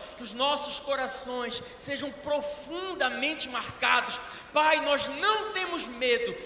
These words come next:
de sermos marcados pela tua palavra essa noite. Então abre o céu sobre nós e derrama tudo aquilo que o Senhor intentou derramar no nosso meio. Fala, Senhor, aos nossos corações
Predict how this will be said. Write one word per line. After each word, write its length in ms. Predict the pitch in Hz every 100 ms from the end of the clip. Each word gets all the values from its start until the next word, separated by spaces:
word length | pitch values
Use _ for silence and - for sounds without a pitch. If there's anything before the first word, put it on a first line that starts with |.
| -
de 140 | 262
sermos 480 | - 269 277 277 269
marcados 720 | 254 240 - 254 247 254 -
pela 240 | - 233
tua 200 | 233 240
palavra 600 | - 220 214 226 226 196
essa 240 | 196 208 196
noite. 440 | 208 208 202 - - - -
Então 300 | 262 320 302
abre 260 | 311 320 311
o 60 |
céu 400 | - - 277 262
sobre 320 | - 247 233
nós 360 | 220 220 190 - - - -
e 40 |
derrama 680 | - 262 220 285 285 - 185 - - -
tudo 260 | 370 359
aquilo 460 | 302 311 330 339 302
que 100 | 294
o 40 |
Senhor 320 | - 269 277
intentou 880 | 285 285 285 269 269 285 285 294 285
derramar 760 | 285 262 254 233 247 262 254 247
no 120 | 240
nosso 480 | 233 254 269 - 240
meio. 500 | 226 226 214 185 151 - - -
Fala, 460 | - 247 254 247
Senhor, 400 | 226 233 226 226
aos 160 | 214 202
nossos 340 | 214 220 220
corações 760 | - 220 202 202 208 208 196